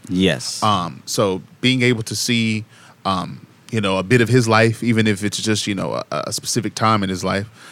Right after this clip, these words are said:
Speaker 2: um, acted out on a big screen. Yeah, man, I'm locked in.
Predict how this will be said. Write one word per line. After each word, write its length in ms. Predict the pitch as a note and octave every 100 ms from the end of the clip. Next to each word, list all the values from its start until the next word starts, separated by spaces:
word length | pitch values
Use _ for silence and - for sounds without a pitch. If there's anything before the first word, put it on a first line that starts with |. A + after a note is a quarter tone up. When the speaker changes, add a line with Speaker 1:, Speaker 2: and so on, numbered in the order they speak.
| - -
Speaker 2:
um, 360 | F#2+ D#2+ E2 - _ _ -
acted 300 | A2+ C3 B2+
out 140 | C3
on 100 | B2
a 40 |
big 200 | A2 C3 -
screen. 380 | - B2+ G3+ B2+
Yeah, 180 | D#3+ D#4
man, 160 | D3+
I'm 100 | D4
locked 280 | G#3+ A#3+ -
in. 340 | C#4+ F#4+ A#3